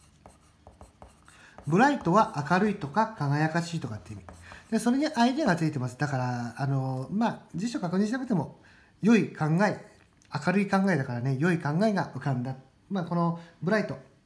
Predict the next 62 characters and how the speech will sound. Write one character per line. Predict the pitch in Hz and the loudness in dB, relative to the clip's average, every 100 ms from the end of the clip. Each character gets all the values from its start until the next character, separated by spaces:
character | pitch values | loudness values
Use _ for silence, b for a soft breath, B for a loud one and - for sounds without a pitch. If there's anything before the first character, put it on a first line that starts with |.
| _ _ - _ _ _ _ | _ _ -20 _ _ _ _
で | 160 170 - - | -2 0 -2 -6
ア | 170 | 0
イ | 156 | 0
デ | 175 | 0
ィ | |
ア | |
を | |
強 | 135 151 | -2 -4
め | 143 | -4
て | 139 | -6
る。 | 107 - | -12 -6
そ | |
ん | 165 | -4
な | 165 | -2
感 | 175 | -4
じ | 165 | -4
で | 165 | -4
す | - | -6
ね。 | 123 B B B B | -12 B B B B
え | 160 147 143 143 139 143 | -2 0 0 -2 -4 -6
ー、 | |
普 | - 160 | -10 -4
通 | 185 | 0
に | |
グ | 185 233 | 0 0
ッ | |
ド | 180 | -2
よ | |
り | 120 | -2
も、 | 117 120 - _ _ _ _ | -4 -6 -10 _ _ _ _
ピ | - | -10
カ | - 196 | 2 2
ー | 185 | 2
ン | 190 | 0
と | 135 | -6
き | - | -6
た | |
よ | 120 | -6
う | |
な | 113 | -6
感 | 127 113 | -6 -6
じ | |
が | 120 120 - - | -6 -8 -12 -12
わ | |
か | 131 | -6
り | 135 | -4
ま | 135 | -4
す | 139 | -6
よ | 113 | -10
ね。 | 113 B B B | -12 B B B
そ | 180 | -2
の | 190 | -2
時 | |
彼 | - 190 170 | 2 0 0
女 | 151 | 0
に、 | 202 175 - | 0 -2 -4
い | 143 | -4
や、 | 135 | -2
良 | 131 196 | 0 0
い | 202 | 0
考 | 185 175 | 0 0
え、 | 160 | 0